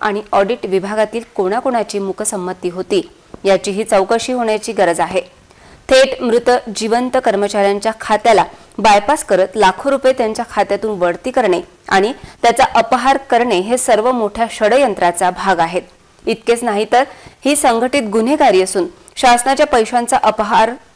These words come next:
आहे. महापालिकेने यावर बसवलेली चौकशी समितीमधील काही कर्मचारी या सर्व प्रकरणात थेट सहभागी असून त्यांची चौकशी कोण करणार, असा प्रश्न उपस्थित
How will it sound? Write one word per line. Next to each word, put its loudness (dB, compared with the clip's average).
आहे. -2
महापालिकेने 4
यावर 6
बसवलेली 2
चौकशी 0
समितीमधील 2
काही 0
कर्मचारी 0
या 4
सर्व 2
प्रकरणात 2
थेट -2
सहभागी 2
असून -2
त्यांची 4
चौकशी 2
कोण 0
करणार, 2
असा 0
प्रश्न -6
उपस्थित -2